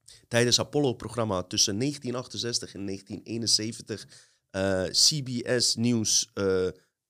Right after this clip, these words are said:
adviseur, weet je wel. Hij hield ze op de hoogte wat er allemaal met Apollo-programma's gebeurde en noem maar op. Dus hij was eigenlijk ook een soort van betrokken ook bij de mainstream en alles. Maar op het moment dat hij ze, eh, eh, nasa, eh, in een, eh,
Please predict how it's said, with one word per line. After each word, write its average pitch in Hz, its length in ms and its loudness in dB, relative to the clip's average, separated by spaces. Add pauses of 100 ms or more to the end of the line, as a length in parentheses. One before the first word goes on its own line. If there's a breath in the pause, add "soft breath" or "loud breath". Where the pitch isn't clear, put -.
adviseur, 113 800 -2
weet 95 220 -6
je - 80 -6
wel. 113 160 -4
Hij 104 120 0
hield 120 220 0
ze 117 100 0
op 101 120 -6
de 107 60 -4
hoogte 113 320 -4
wat 113 200 -4
er 107 60 -2
allemaal 107 180 0
met 101 180 -8
Apollo-programma's 104 840 -4
gebeurde 95 560 -6 (320 soft breath)
en 104 140 -4
noem 107 140 0
maar 101 140 0
op. 95 160 -2
Dus 98 160 0
hij 113 180 0
was 131 140 -2
eigenlijk 139 380 -4
ook 135 140 -4
een 135 60 -4
soort 127 240 -2
van 120 240 -6 (240 soft breath)
betrokken 131 520 -2
ook 123 140 0
bij 117 140 2
de 107 120 -2
mainstream 127 500 -2
en 101 100 -2
alles. 135 480 0 (720 soft breath)
Maar 123 200 0
op 120 100 0
het 127 140 -6
moment 131 300 -2
dat 117 180 -2
hij 117 80 -6
ze, 107 220 -2
eh, 101 480 -4
eh, 104 80 -2
nasa, 117 640 2
eh, 90 380 -6 (140)
in 95 160 -8
een, 95 140 -6
eh, 90 180 -4